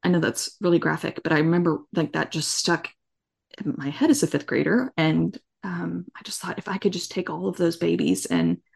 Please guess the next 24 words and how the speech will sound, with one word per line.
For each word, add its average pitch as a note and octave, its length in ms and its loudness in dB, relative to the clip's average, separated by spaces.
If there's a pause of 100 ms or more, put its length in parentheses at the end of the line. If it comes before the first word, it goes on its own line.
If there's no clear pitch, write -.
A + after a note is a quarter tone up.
(920)
and F3 160 4
take - 200 -2
care F3+ 220 4
of F3 120 2
them, F3 400 0 (180)
because - 480 0 (100)
I'm F3+ 80 -2
like, E3+ 140 -2
they're F3+ 160 4
just F3+ 220 0
laying F3+ 260 2
on F3 60 4
the E3+ 80 4
ground F3+ 280 2
somewhere D#3+ 300 -4
where E3+ 100 -4
their E3 120 -2
moms E3+ 260 -2
are E3+ 80 0
dying E3 260 -2
next - 280 -8
to E3 80 0
them. C#3+ 260 0
And D3+ 300 0